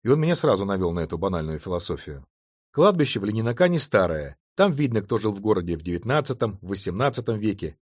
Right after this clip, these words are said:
На туфовых надгробиях вырезалась атрибутика, характерная для специальности усопшего. Под камнями лежат останки портных,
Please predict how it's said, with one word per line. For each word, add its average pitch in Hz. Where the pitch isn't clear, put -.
На 127
туфовых 143
надгробиях 127
вырезалась 113
атрибутика, 123
характерная 117
для 101
специальности 117
усопшего. 92
Под 127
камнями 135
лежат 110
останки 98
портных, 117